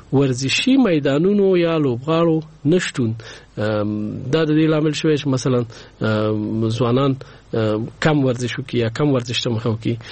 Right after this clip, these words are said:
آه، وتک صاحب، ستاسو په نظر باندې تر کومه پورې، آه، دغه موضوع، آه، ډېره د پام وړ ده؟ آه، رښتیا هم، م، د میدانونو نشتون شته او که نه امکانات موجود دي،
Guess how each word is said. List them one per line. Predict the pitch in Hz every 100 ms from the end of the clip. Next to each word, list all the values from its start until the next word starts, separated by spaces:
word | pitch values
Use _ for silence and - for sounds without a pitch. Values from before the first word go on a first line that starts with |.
| - - -
آه، | 127 123 127
وتک | 120 123 - 175 302
صاحب، | -
ستاسو | 294 320 294
په | 262
نظر | 233 247
باندې | 226 208
تر | - 175
کومه | - 208
پورې، | 160 165 147 151
آه، | 135 131
دغه | 139 147
موضوع، | 151 143 147 156
آه، | 156 - - - 131 131 127
ډېره | 147 143
د | 131
پام | 120 139 139
وړ | 143 131
ده؟ | 123
آه، | 117 - - - 127 131 123
رښتیا | 131 123 185 175
هم، | 175 175 -
م، | 143 139
د | 131 135
میدانونو | 139 135 139 165 160
نشتون | 160 156 180
شته | 165 240
او | 254
که | 220
نه | 214 208 - - -
امکانات | 185 180 180 196 247 226
موجود | 196 190 247 254
دي، | 269